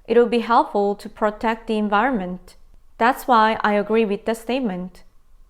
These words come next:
자, 답안을 전반적으로 좀 쉽게 바꾸려고 노력을 했어요. 근데 여러분, 여기서 좀 어려운 단어 한 가지 나왔죠? 바로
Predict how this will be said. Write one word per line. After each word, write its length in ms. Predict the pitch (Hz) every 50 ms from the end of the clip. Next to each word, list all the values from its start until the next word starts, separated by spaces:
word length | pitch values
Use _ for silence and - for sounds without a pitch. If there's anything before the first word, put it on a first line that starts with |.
| - - - - _ _ - - - -
자, 60 | 254 240
답안을 600 | - 226 247 277 294 370 381 381 381 381 370 359
전반적으로 600 | - 254 226 226 285 311 302 330 302 294 277 277
좀 180 | 277 226 208 214
쉽게 360 | - - 349 - - 403 392
바꾸려고 480 | - 214 208 - 254 262 269 262 247
노력을 360 | 196 202 190 247 262 262 254 277
했어요. 760 | 320 330 - - 302 269 240 214 214 233 247 233 185 185 - - - - - - _
근데 260 | - 254 254 277 269
여러분, 400 | 240 220 240 240 254 254 247 247 - - - -
여기서 280 | 208 208 220 233 247 240
좀 180 | - 254 220 -
어려운 420 | - 214 226 277 311 370 349 330 285
단어 220 | 240 214 214 214
한 180 | 214 302 330 339
가지 180 | 349 330 339
나왔죠? 600 | 196 185 185 190 185 190 - 320 339 294 214 185 - - - -
바로 220 | - 226 214 214